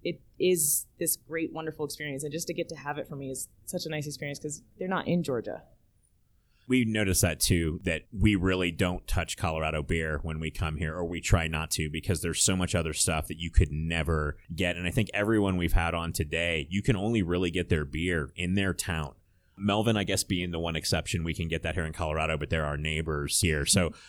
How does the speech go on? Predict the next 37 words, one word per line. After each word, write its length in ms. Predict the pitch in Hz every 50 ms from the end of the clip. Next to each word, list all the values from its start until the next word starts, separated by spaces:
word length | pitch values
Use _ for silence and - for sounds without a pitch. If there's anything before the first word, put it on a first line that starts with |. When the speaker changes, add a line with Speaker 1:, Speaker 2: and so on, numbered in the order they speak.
| - -
Speaker 2:
I'm 180 | - 107 127 131
really 200 | 127 120 113 98
glad 220 | 85 101 95 95 90
that 120 | 87 -
you 80 | 101 98
guys 240 | 90 92 87 85 -
decided 520 | 87 80 - - 85 82 82 80 76 -
to 100 | - -
come 300 | 80 - - 92 82 80 76
out. 400 | 82 85 85 82 80 78 - 85
You 80 | 98
can 120 | - 117 98
ask 220 | 90 82 - - -
Doug. 260 | 90 87 82 - -
We 120 | 85 87 90
were 160 | 87 85 78
over 480 | 85 85 76 82 82 78 73 71 - - _ _ - _ _
chat 360 | - - 143 113 104 98 -
when 100 | 95 92 87
we 60 | 85
were 60 | 87
planning 360 | 87 - - 98 92 92 90 85
this 200 | 80 80 - -
thing, 180 | 82 80 80
and 80 | 78 76
he 120 | 92 95
said, 300 | - - - 85 80 101 -
"There's 160 | 131 - 202
a 20 |
Riverwatch 680 | 170 104 85 - 226 160 151 123 92 78 76 80 - -
brewery 360 | - 92 113 139 120 90 78
from 160 | - - 78
Augusta, 340 | 78 - 92 98 - - 80
Georgia." 380 | 73 - 92 101 104 95 98 82
And 80 | 78
I 100 | 78 76
said 320 | 73 - - 82 78 73